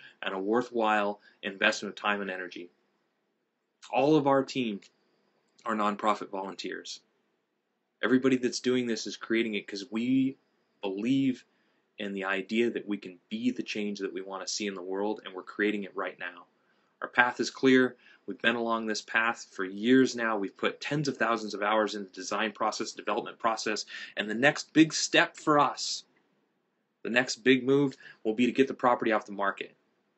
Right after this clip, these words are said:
So each time during these, these weekly blogs, I like to put it out there that if you're somebody, if you're a connector,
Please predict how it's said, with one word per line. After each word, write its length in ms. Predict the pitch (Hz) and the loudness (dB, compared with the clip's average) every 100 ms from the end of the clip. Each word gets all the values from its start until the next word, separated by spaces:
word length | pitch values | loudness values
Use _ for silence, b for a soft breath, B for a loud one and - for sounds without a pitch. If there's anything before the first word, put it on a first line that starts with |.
| - | -14
So 400 | - 98 95 98 | -4 -2 -2 -4
each 220 | - 117 | -2 -2
time 240 | - 127 123 | 2 2 4
during 220 | 127 123 | 4 4
these, 320 | 123 127 - B B B - | 2 2 0 B B B -4
these 440 | 110 110 104 - _ - | 2 2 0 -6 _ -2
weekly 320 | 120 131 120 | -2 2 0
blogs, 360 | 117 117 123 110 | 4 4 4 2
I 60 | |
like 160 | 107 110 | 0 0
to 60 | |
put 140 | - 120 | 0 2
it 80 | 117 | 4
out 180 | 123 | 4
there 120 | 120 107 | 4 2
that 100 | 95 | 2
if 120 | - | 2
you're 120 | 117 | 0
somebody, 300 | 117 127 123 | 0 0 0
if 120 | 117 | 2
you're 100 | 127 | 0
a 40 | 123 | 0
connector, 560 | 127 127 120 98 90 | 0 0 0 -4 -8